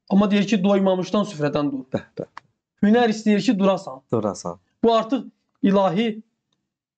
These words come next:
Speaker 1: belə deyək də, düşüncənin insanın vücudunda daha çox inkişaf etməsi, etməsini göstərir. Çox insanlar hətta namaz qılsalar da
Speaker 2: Bəli.
Speaker 1: bir mənada aşağı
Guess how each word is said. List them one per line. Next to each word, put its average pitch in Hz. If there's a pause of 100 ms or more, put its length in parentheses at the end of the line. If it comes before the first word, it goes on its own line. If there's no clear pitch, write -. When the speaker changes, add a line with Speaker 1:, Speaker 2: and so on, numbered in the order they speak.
Speaker 1:
belə 170
deyək 165
də, 185
düşüncənin 180 (920)
insanın 175 (100)
vücudunda 170
daha 180 (500)
çox 180
inkişaf 170
etməsi, 151 (140)
etməsini 165
göstərir. 139 (300)
Çox 185
insanlar 180
hətta 180
namaz 170
qılsalar 160
da 208 (280)
Speaker 2:
Bəli. 98
Speaker 1:
bir 185
mənada 170
aşağı 175